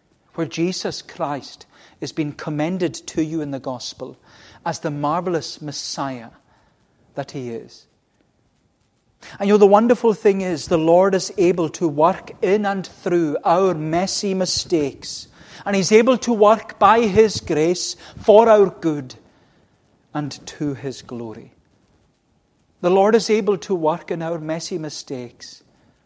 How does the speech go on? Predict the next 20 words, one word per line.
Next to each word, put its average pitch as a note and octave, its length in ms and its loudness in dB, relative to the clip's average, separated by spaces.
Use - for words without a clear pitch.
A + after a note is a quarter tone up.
by E3 240 -2
his F3 260 -6
grace A#2+ 580 -14
for D#3+ 380 0
our D#3 180 0
good A#2 400 -10
and C#3 180 -12
to D3+ 220 -8
his B2 240 -12
glory. A2 480 -16
And E3 120 -8
that's F#3 180 -8
what G3+ 80 -4
we F3 80 -4
see E3+ 220 -8
in D#3 100 -6
this C3+ 200 -10
family, B2+ 360 -10
the A#2 80 -10
family C3 540 -8